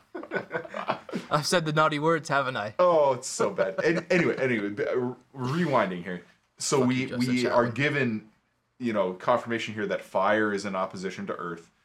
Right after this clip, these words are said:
Speaker 1: and that
Speaker 2: Mm-hmm.
Speaker 1: anybody Gaborn marks out, anybody he chooses,
Speaker 2: Chooses with a
Speaker 1: fire
Speaker 2: capital C.
Speaker 1: will recognize that choosing and work harder to destroy them. Because the Earth is
Speaker 2: Yeah.
Speaker 1: about protecting and preserving,
Speaker 2: Yeah, and
Speaker 1: and
Speaker 2: then
Speaker 1: fire
Speaker 2: Gaborn
Speaker 1: is
Speaker 2: had a
Speaker 1: about
Speaker 2: real
Speaker 1: destruction.
Speaker 2: moment of, of realism where he goes,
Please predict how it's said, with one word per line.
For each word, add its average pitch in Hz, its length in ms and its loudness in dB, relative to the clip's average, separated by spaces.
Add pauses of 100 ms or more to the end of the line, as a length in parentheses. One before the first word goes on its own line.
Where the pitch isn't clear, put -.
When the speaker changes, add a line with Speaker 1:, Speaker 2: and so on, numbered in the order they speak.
(260)
Speaker 1:
and 98 140 -2
that 90 100 -2
Speaker 2:
Mm-hmm. 120 140 -8
Speaker 1:
anybody 113 380 0
Gaborn 95 480 -2
marks 98 360 2
out, 92 400 0
anybody 98 340 -6
he 92 140 -12
chooses, 98 640 -8 (340)
Speaker 2:
Chooses 156 340 0
with 127 120 -8
a - 20 -8
Speaker 1:
fire 123 340 4
Speaker 2:
capital 110 220 2
C. - 40 -14 (140)
Speaker 1:
will 104 300 0
recognize 92 840 -2
that 95 260 -2
choosing 123 520 -2 (160)
and 95 160 -4 (200)
work 113 340 2
harder 107 600 0 (100)
to 92 120 -10
destroy 85 420 -6
them. - 200 -10 (480)
Because 113 240 -4
the 104 120 -10
Earth 127 240 0
is 120 120 -4
Speaker 2:
Yeah. 110 60 -2
Speaker 1:
about 113 240 2
protecting 113 460 -4
and 113 120 -8
preserving, 92 480 -4
Speaker 2:
Yeah, 185 300 2
and - 100 -6
Speaker 1:
and 175 80 -2
Speaker 2:
then 180 100 0
Speaker 1:
fire - 120 4
Speaker 2:
Gaborn 214 160 6
Speaker 1:
is 185 60 2
Speaker 2:
had 180 100 4
a - 20 2
Speaker 1:
about 147 80 -2
Speaker 2:
real 170 160 2
Speaker 1:
destruction. 151 240 0
Speaker 2:
moment 135 200 -6 (440)
of, 127 460 0
of 127 260 0
realism 123 400 0
where 113 100 -10
he 131 80 -6
goes, 117 220 -6